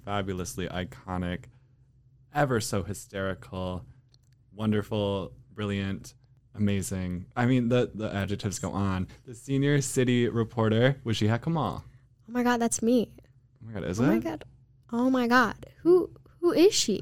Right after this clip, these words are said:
Speaker 1: Who, I, I
Speaker 2: Who is
Speaker 1: don't
Speaker 2: she
Speaker 1: know
Speaker 2: sitting with
Speaker 1: her.
Speaker 2: right now? She's sitting with her ex-boss.
Speaker 1: Yes.
Speaker 2: Oh my God.
Speaker 1: Wajiha used to be the Cops and Courts reporter while I was the city
Speaker 2: Yes.
Speaker 1: editor.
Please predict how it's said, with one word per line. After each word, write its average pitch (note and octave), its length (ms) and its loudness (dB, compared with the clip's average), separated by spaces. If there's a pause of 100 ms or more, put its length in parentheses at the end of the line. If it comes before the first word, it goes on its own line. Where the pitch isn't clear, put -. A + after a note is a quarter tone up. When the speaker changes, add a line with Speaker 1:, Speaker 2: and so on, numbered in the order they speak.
(140)
Speaker 1:
Who, F3 220 -18
I, D#3+ 140 -4 (520)
I - 100 -10
Speaker 2:
Who E4 100 12
is - 20 12
Speaker 1:
don't A4+ 80 12
Speaker 2:
she F4+ 140 12
Speaker 1:
know - 100 10
Speaker 2:
sitting E4+ 220 12
with C#4 100 8
Speaker 1:
her. C4 80 6
Speaker 2:
right A3+ 160 8
now? G3+ 460 4
She's - 200 0
sitting B3+ 220 6
with A#3 160 4
her A3+ 260 2
ex-boss. F#3+ 640 -2 (340)
Speaker 1:
Yes. B2+ 640 2
Speaker 2:
Oh A3 120 4
my C#4+ 160 6
God. C#4 460 2
Speaker 1:
Wajiha D3 460 2
used A#2+ 360 2
to D#3+ 80 6
be C3+ 320 4
the C#3 120 2
Cops B2+ 320 -2
and C3 80 0
Courts C3 280 0
reporter B2 420 2
while A#2 220 4
I G#2+ 180 2
was A2 220 2
the A#2 80 0
city A2+ 240 0
Speaker 2:
Yes. G#2+ 100 -2
Speaker 1:
editor. A2 420 0